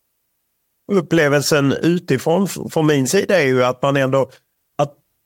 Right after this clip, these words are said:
s-, man pratar om det här mycket mer i, i svensk fotboll än vad man gjorde tidigare. Allt från liksom sent utvecklade till att, ja, men det finns de här baksidorna med selektering.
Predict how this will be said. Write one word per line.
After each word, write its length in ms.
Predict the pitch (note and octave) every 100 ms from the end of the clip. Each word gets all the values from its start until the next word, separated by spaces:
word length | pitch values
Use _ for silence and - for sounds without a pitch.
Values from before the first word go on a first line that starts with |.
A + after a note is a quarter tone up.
| -
s-, 280 | - - -
man 260 | A#2+ C#3+
pratar 680 | C3+ - C3 D3 A3 - A2
om 160 | A2+ G#3+
det 60 |
här 100 | G#3+
mycket 280 | C#3 C#3+ C#3
mer 180 | A#2+ A2
i, 380 | A2 G#2 - A2+
i 60 |
svensk 340 | G2+ B2+ G2+ -
fotboll 360 | A#2 A2 G#2+
än 80 | G#2
vad 200 | G#2 G2+
man 140 | G2+
gjorde 220 | G2+ G2+ F#2+
tidigare. 320 | A2+ G#2+ G2+
Allt 280 | G#2 A#2+ -
från 180 | C3+
liksom 280 | C3+ C3+ C3
sent 400 | A#2+ C3 B2+ A#2
utvecklade 800 | B2 B2 - A#2+ A2+ - A2 A2
till 240 | - A2 A2
att, 160 | A2 _ _ _ _ _
ja, 100 | C3
men 120 | B2
det 60 | A#2+
finns 420 | - B2+ A2 G#2+
de 160 | B2 C3
här 380 | D3 A#2 A2 A2 - A2
baksidorna 720 | F#2+ A#2+ B2+ - A2+ G#2+ G#2+
med 160 | G#2 G#2+
selektering. 1000 | - G#2+ A2 - A2+ G2+ G2 G#2 G#2 G2+